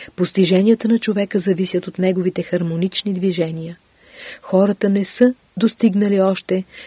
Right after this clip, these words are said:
до великата хармония на живата природа. Много от движенията им са подсъзнателни и те сами не знаят какво означават тези движения.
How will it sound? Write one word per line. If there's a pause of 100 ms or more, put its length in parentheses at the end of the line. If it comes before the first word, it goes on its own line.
до
великата
хармония
на
живата
природа. (460)
Много
от
движенията
им
са
подсъзнателни (260)
и
те
сами
не
знаят
какво
означават
тези
движения.